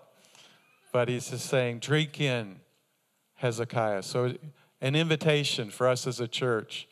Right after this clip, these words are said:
just start reading Hezekiah. There's, there's a million messages in, on, on Hezekiah, and I could preach a half a dozen sermons already from it, but drink in Hezekiah.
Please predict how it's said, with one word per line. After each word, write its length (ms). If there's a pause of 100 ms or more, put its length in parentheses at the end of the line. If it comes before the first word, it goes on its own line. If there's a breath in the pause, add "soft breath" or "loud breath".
(280 loud breath)
just 220
start 260
reading 300
Hezekiah. 680 (1160)
There's, 400
there's 220
a 40
million 540
messages 840 (360 soft breath)
in, 360 (360)
on, 160
on 220
Hezekiah, 800 (380 loud breath)
and 140
I 80
could 160
preach 300
a 60
half 220
a 60
dozen 300
sermons 440
already 480
from 360
it, 180 (400 soft breath)
but 160 (640)
drink 380
in 240 (460)
Hezekiah. 800